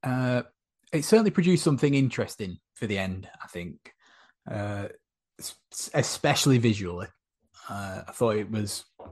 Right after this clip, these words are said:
was kind of fun and, and they, they gave some scares for the, for the ending. But yeah, it, it did sort of, I don't wanna say dribble out, because it did give a bit of an impactful ending, uh,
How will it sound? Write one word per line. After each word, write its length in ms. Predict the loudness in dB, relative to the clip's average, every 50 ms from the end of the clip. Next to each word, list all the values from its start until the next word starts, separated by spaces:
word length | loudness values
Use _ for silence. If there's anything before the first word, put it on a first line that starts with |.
| -16 _ -8
was 120 | -8 -4
kind 260 | 0 2 4 4 4 4
of 120 | 2 0
fun 380 | -4 -2 2 2 4 6 6 4
and, 300 | 4 4 2 0 0 -2
and 240 | -4 -6 -6 -6 -8 -10 _ _ _ _ _ _ _ _ _ _ _ _ _ _ _ -4
they, 160 | -2 -2 -2
they 260 | -2 -2 -4 -4 -6 _ _ _ _ _ 0
gave 200 | 2 2 2 6
some 160 | 8 8 8
scares 360 | 8 6 4 4 4 4 2
for 120 | 0 -4 -6
the, 80 | -6
for 160 | -6 -6 -2 0
the 100 | 0 0
ending. 340 | 0 0 -2 -2 -4 -4 -6 _ _ -20 -20 -20 -20 -20 -20 -12 _ -2
But 120 | 2 4
yeah, 220 | 6 6 6 6
it, 140 | 4 2 2 4
it 260 | 4 4 4 4 6
did 260 | 6 6 6 6 4 0 -8 -14 _ _ _ _ _ _ _ _ _ _ _ _ _ _ _ _ _ _ _ _ _ _ _ _ _ -12
sort 800 | -10 -8 -6 -6 -4 0 4 6 6 8 8 8 6 4 4
of, 160 | 2 2 2 2
I 320 | -2 -8 -10 -6 0 4
don't 100 | 4 4
wanna 80 | 6 6
say 240 | 4 4 4 2 -2 _ _ _ -8
dribble 400 | -2 2 4 6 6 6 4 0
out, 240 | -2 -2 -4 -4 -6
because 240 | -6 -4 -2 -2 -2
it 160 | -2 -2 0
did 220 | 2 2 2 4 2
give 340 | 2 2 2 0 -4 -10 -16 -16
a 60 | -16 -16 -16 _ -16 -4 0
bit 140 | 0 2
of 60 | 4 6
an 80 | 8
impactful 600 | 8 8 6 6 4 2 0 0 -4 -6 -4 -4
ending, 340 | -4 -4 -4 -6 -8 -10 -14 -16 _ _ -14
uh, 280 | -12 -12 -10 -10 -10 -12